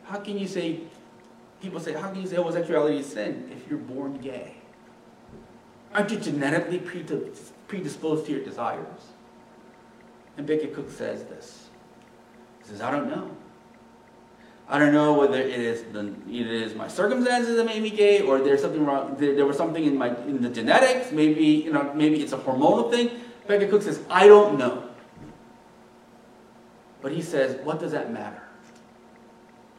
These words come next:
Whether my genetics were fallen and whether my genetics were, you know, you know, like, fallen and made me gay or whatever, that's not me anymore.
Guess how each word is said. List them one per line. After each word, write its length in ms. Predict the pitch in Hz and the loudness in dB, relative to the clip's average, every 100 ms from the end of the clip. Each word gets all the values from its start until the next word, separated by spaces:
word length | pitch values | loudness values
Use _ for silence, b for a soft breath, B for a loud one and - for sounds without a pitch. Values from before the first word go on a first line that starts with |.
| - - b b b - | -20 -20 b b b 0
Whether 360 | 170 185 208 | 4 8 8
my 220 | 185 170 156 | 8 6 4
genetics 680 | 160 156 147 190 196 - | 2 6 6 6 4 0
were 240 | 143 139 - | 4 4 4
fallen 720 | - 190 175 185 185 190 170 | 2 4 6 6 6 6 6
and 180 | 147 | 6
whether 240 | 156 156 160 | 6 6 6
my 180 | 147 - | 4 2
genetics 600 | 160 151 156 170 165 156 | 2 6 6 4 0 6
were, 400 | 143 139 139 160 | 8 8 6 2
you 80 | |
know, 340 | 131 123 123 - - - 170 | 2 0 -2 -8 -16 -12 -4
you 80 | |
know, 420 | 135 127 151 156 - | 2 4 2 0 -4
like, 180 | 123 117 - - B B B B B - - | -8 -8 -10 -20 B B B B B -20 -20
fallen 440 | - 165 170 185 175 | 0 6 8 8 8
and 220 | 156 156 | 6 6
made 300 | 147 151 160 | 6 4 2
me 140 | 170 | 0
gay 200 | 165 165 | 2 2
or 80 | 165 | 2
whatever, 500 | 151 151 190 190 - - - - - - - - - - - - - - - - - - - | 2 2 0 -4 -10 -16 -20 -20 -20 -20 -20 -20 -20 -20 -20 -20 -20 -20 -20 -20 -20 -20 -14
that's 260 | 156 151 185 | -12 -10 -2
not 240 | 220 139 | 0 0
me 220 | 151 226 | -2 -2
anymore. 480 | 156 110 107 107 - | -2 -4 -8 -10 -14